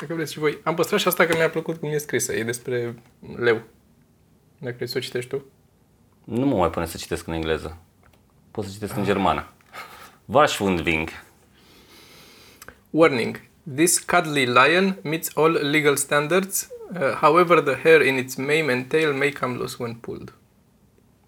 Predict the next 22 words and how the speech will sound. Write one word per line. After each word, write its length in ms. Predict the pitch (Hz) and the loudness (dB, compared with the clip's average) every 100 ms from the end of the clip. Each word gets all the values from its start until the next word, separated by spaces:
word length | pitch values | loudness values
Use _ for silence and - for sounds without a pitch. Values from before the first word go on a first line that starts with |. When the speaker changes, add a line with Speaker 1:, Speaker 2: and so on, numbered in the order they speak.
| _ _ _ _ _ _ _ - | _ _ _ _ _ _ _ -14
Speaker 1:
Dar 120 | 135 | -12
îmi 60 | 151 | -8
place 240 | 131 127 | -10 -8
că 80 | 123 | -6
zice 280 | 131 127 127 | -6 -8 -8
cuddly 340 | - 110 - | -6 -6 -8
lion. 280 | - - 175 - - - - - _ _ _ _ _ _ _ | -10 -12 -14 -20 -20 -20 -20 -20 _ _ _ _ _ _ _
O 40 | - | -20
să 60 | - | -20
punem 180 | - - | -18 -18
și 60 | - | -18
asta. 120 | - - | -20 -14
Dar 180 | - 139 | -4 -2
o 40 | |
să 140 | 135 139 | -2 -4
pun, 280 | 127 143 | -2 -2
uh, 420 | 135 131 123 123 123 - - - - - - | -2 -2 -2 -2 -6 -12 -20 -20 -20 -20 -12
o 40 | |
să 80 | 131 | -8
pun 140 | 127 | -8
poza 260 | 113 113 107 | -8 -10 -14
și 100 | - | -16